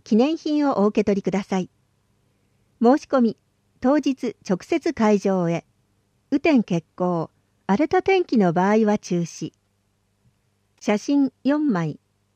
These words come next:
一枚目、熊野神社。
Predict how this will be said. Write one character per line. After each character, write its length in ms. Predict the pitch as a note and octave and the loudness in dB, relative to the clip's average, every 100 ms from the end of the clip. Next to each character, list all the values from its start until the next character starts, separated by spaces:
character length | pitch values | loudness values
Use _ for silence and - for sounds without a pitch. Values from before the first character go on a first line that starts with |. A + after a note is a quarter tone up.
| _ _ - | _ _ -8
一 220 | F#3+ - | -8 0
枚 260 | C4+ B3 A3 | 2 2 2
目、 180 | G3+ - _ _ _ - | -2 -6 _ _ _ -8
熊 260 | - A#3+ | 0 2
野 160 | D4+ D4 | 4 0
神 280 | C#4 A#3+ D3+ | 0 0 0
社。 180 | D3+ | -4